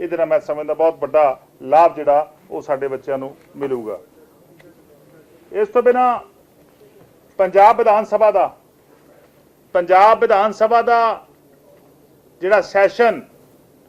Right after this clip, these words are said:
ਪੰਜਾਬ ਵਿਧਾਨ ਸਭਾ ਦਾ ਸੈਸ਼ਨ ਜਿਹੜਾ ਉਹ ਇੱਕ ਤਰੀਕ ਤੋਂ ਸ਼ੁਰੂ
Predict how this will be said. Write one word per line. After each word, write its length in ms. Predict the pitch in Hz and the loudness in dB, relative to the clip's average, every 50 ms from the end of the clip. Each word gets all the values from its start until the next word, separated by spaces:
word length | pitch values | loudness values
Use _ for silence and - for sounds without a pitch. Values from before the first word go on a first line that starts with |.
| _ _ - - | _ _ -12 -8
ਪੰਜਾਬ 320 | - 170 170 190 202 208 208 | -8 -2 2 2 2 4 2
ਵਿਧਾਨ 260 | 220 208 202 196 185 | 2 2 2 0 0
ਸਭਾ 180 | 175 190 208 208 | -2 -2 2 2
ਦਾ 120 | 214 190 | 2 2
ਸੈਸ਼ਨ 420 | - - 185 180 185 - 220 220 | 2 0 -2 -2 -2 -2 -4 -4
ਜਿਹੜਾ 420 | 208 214 202 208 214 220 208 - - - - - - - - _ _ _ _ 214 | -4 -2 -2 0 -2 -2 -4 -6 -14 -20 -20 -16 -16 -16 -16 _ _ _ _ 4
ਉਹ 160 | 214 226 233 | 6 6 6
ਇੱਕ 220 | 233 226 - - | 6 4 0 -6
ਤਰੀਕ 300 | - - 233 240 190 185 | -10 -8 -8 -8 -6 0
ਤੋਂ 140 | 240 240 202 | 0 0 0
ਸ਼ੁਰੂ 260 | - - 220 240 233 | 0 -4 -6 -2 2